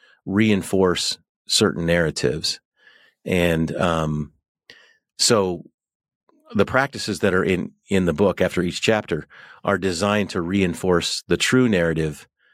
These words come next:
uh, of what that chapter's about. And so this idea that you have a soul, that's what the first chapter's about, that you have this divinely designed soul and you're in, in this body.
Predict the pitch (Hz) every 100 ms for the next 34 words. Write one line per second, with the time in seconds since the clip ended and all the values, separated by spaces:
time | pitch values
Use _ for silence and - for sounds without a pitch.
0 | _ _ _ _ _ _ - 90 85 80
1 | 90 87 90 92 80 92 82 85 76 76
2 | 82 78 76 - _ - _ - _ _
3 | _ - 82 - 92 85 95 - 95 87
4 | 98 101 85 82 87 87 76 - 120 151
5 | 110 76 - _ _ _ - 98 98 87
6 | 87 87 - 98 87 90 73 73 98 80
7 | - 104 101 87 87 - - - - -
8 | - _ 101 87 95 101 98 87 87 92
9 | 87 87 85 - _ - - 107 107 82
10 | 71 - _ _ _ _ _ _ _ -
11 | 90 90 90 87 82 - 90 82 - 90
12 | 95 104 80 73